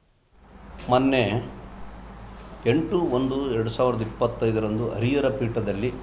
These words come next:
ಹರ ಜಾತ್ರೆಯ ಪೂರ್ವಭಾವಿ ಸಭೆಯನ್ನು ಗುರುಗಳು ನಡೆಸಿರ್ತಾರೆ. ಆ ಪೂರ್ವಭಾವಿ ಸಭೆಯಲ್ಲಿ ಪಂಚಮಸಾಲಿ ಸಮಾಜದ ನ್ಯಾಯಯುತ ಬೇಡಿಕೆಯಾದ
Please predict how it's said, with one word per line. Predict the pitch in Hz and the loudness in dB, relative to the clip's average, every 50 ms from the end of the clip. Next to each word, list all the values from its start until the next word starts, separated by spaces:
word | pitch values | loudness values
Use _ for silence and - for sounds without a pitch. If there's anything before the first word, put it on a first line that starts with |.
| - 104 | 0 4
ಹರ | 117 131 151 156 | 8 10 10 10
ಜಾತ್ರೆಯ | 143 120 127 120 120 110 - 101 101 110 123 131 - - - | 10 8 6 6 6 4 0 -2 0 0 0 0 -2 0 2
ಪೂರ್ವಭಾವಿ | 139 151 156 160 143 120 120 117 110 107 - | 6 8 8 8 8 8 8 6 6 4 0
ಸಭೆಯನ್ನು | 101 98 101 98 98 95 104 127 165 185 185 - - - - - - - - - - - - - - - - - - - - - - - - - - - - - - - - - - - - - - - - - - - - - 113 113 | -4 -4 -4 -4 -2 -2 0 0 0 -2 -4 -8 -12 -14 -12 -10 -10 -10 -10 -12 -12 -14 -16 -16 -16 -16 -16 -16 -16 -16 -16 -16 -16 -16 -16 -16 -16 -16 -16 -16 -16 -16 -16 -16 -16 -16 -14 -14 -12 -10 -10 -8 -8 -8 -6 -4 0 2
ಗುರುಗಳು | 131 135 139 147 147 147 | 2 6 8 8 10 10
ನಡೆಸಿರ್ತಾರೆ. | 143 135 127 127 127 117 151 120 113 - 120 98 92 104 135 - - - - - - - - - - - - - - - - - - - - - | 8 6 6 4 4 4 4 2 4 4 4 6 6 6 4 2 0 -4 -10 -14 -14 -14 -14 -14 -14 -14 -14 -14 -14 -14 -14 -14 -14 -8 0 2
ಆ | 147 | 2
ಪೂರ್ವಭಾವಿ | 156 - - - 147 170 190 202 208 202 185 170 175 170 170 165 165 170 - | 2 0 0 0 4 4 6 6 6 4 4 6 6 8 8 8 6 4 2
ಸಭೆಯಲ್ಲಿ | - - 107 101 113 120 120 107 92 90 87 98 131 156 165 170 165 - - - - - - - - - - - - - - - - - - - - - - - - - - - - - - - - - - - - - 98 - - - - - - - - - - - - - 214 214 - - - | 2 0 0 2 4 4 4 4 2 2 2 4 6 6 6 4 0 -4 -6 -10 -12 -14 -14 -16 -16 -16 -16 -16 -14 -14 -14 -14 -14 -14 -14 -14 -14 -16 -16 -16 -16 -14 -14 -14 -14 -14 -14 -14 -14 -16 -16 -16 -14 -14 -14 -14 -14 -14 -14 -14 -14 -14 -12 -12 -12 -12 -12 -10 -10 -10 -10 -4 -2
ಪಂಚಮಸಾಲಿ | - 135 151 151 - 185 196 196 - - 180 180 180 175 | 0 0 0 0 0 0 0 2 6 8 8 8 8 6
ಸಮಾಜದ | - - 165 156 156 156 156 151 151 | 4 4 4 4 6 4 4 4 4
ನ್ಯಾಯಯುತ | 156 143 123 120 131 147 147 151 147 - 151 | 4 4 4 4 6 6 6 6 6 6 6
ಬೇಡಿಕೆಯಾದ | 135 113 110 120 127 127 127 127 127 123 123 117 117 117 117 | 6 6 6 4 6 4 2 2 2 2 4 4 4 4 6